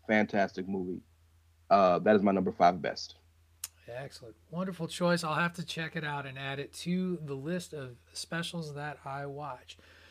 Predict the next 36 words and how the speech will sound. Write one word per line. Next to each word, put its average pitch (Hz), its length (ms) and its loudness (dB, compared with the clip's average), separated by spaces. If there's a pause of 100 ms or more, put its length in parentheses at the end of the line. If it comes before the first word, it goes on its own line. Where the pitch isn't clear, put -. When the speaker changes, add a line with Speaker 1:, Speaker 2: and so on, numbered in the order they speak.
(680)
Speaker 2:
Heading 208 300 2
back 202 260 4
over 190 220 0
to 180 60 0
the 175 180 -2
other 190 220 0
side 190 280 0
of 170 60 -4
the 160 60 -6
list, 175 340 -4
we're 190 80 -2
going 196 340 2
into 190 240 0
our 156 160 0
worst. 190 760 -2 (280)
My 175 200 2
number 185 320 0
four, 240 680 -2 (420)
How 208 360 -2
the 247 120 -2
Grinch 202 320 -2
Stole 214 360 -2
Christmas, 175 760 -4 (120)
starring 147 680 -4
Jim 143 220 -4 (120)
Carrey. 127 460 -6 (460)
Starring 196 480 0
Jim 220 320 -2
Carrey, - 180 8
Speaker 1:
Okay, 107 320 6
okay, 131 200 8
Speaker 2:
the - 40 0
Speaker 1:
okay, - 20 -2
Speaker 2:
live 185 600 2 (120)
Speaker 1:
okay. 185 140 4
Speaker 2:
action 196 680 -2